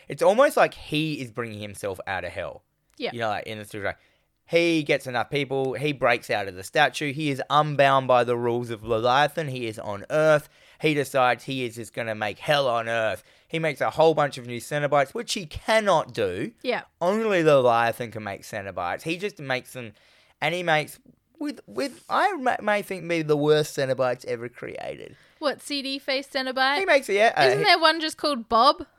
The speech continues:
Speaker 1: Yeah, yep, he makes one that fires C Ds out of its mouth at people. He makes one that's got a video camera in its head.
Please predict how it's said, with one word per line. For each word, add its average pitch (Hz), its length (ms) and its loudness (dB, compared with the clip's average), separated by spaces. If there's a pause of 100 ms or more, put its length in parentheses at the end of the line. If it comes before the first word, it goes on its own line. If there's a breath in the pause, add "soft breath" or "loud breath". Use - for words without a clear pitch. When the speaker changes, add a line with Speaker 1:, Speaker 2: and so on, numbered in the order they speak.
(480 soft breath)
Speaker 1:
Yeah, 240 340 4
yep, 175 320 4
he 233 120 -2
makes 226 280 2
one 214 240 4
that 190 220 0
fires 180 560 4
C 202 380 -4
Ds 190 340 0
out 151 220 4
of 131 100 -2
its - 160 -6
mouth 131 340 -4
at - 120 -6
people. 143 300 -6
He 180 100 -6
makes 196 220 -6
one 180 120 -4
that's 156 80 -14
got 151 120 -4
a 123 80 0
video 190 460 -2
camera 185 480 -4
in 175 60 -4
its 170 180 -8
head. 175 360 2